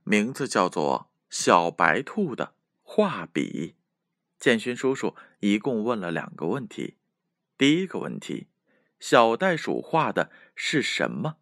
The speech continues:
答案是 B，蓝天、白云、远山、金黄的小树林。第二个问题，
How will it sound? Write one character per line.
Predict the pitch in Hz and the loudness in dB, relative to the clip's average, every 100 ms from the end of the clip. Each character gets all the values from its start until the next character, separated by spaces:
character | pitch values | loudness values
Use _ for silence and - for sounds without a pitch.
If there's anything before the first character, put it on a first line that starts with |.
| _ _ _ _ _ _ _ | _ _ _ _ _ _ _
答 | - 98 | 6 6
案 | 117 104 | 4 -2
是 | 92 - 87 76 _ _ _ _ _ - | -2 2 2 0 _ _ _ _ _ 2
B， | 175 156 _ _ _ _ _ _ _ | 2 0 _ _ _ _ _ _ _
蓝 | 110 92 82 107 | 6 6 6 -2
天、 | - 127 123 _ _ _ | -2 -2 -2 _ _ _
白 | - 82 117 | 4 4 4
云、 | 151 95 98 147 _ _ - | -2 -4 -4 -8 _ _ -4
远 | 92 82 58 58 | 2 2 2 -6
山、 | - 110 127 - _ _ - | -2 -2 -2 -8 _ _ 0
金 | 104 101 101 104 | 2 2 -2 -6
黄 | - 65 73 87 | -4 -4 -4 -2
的 | 90 60 | -2 -2
小 | - 62 50 - | -2 -2 -2 -6
树 | - 147 101 | -6 -4 -4
林。 | - - - 135 - _ _ _ _ _ _ _ | -4 -6 -6 -10 -14 _ _ _ _ _ _ _
第 | - | -2
二 | - 196 156 | 2 2 2
个 | - | -4
问 | 76 64 | -4 -4
题， | - 69 57 | -8 -8 -8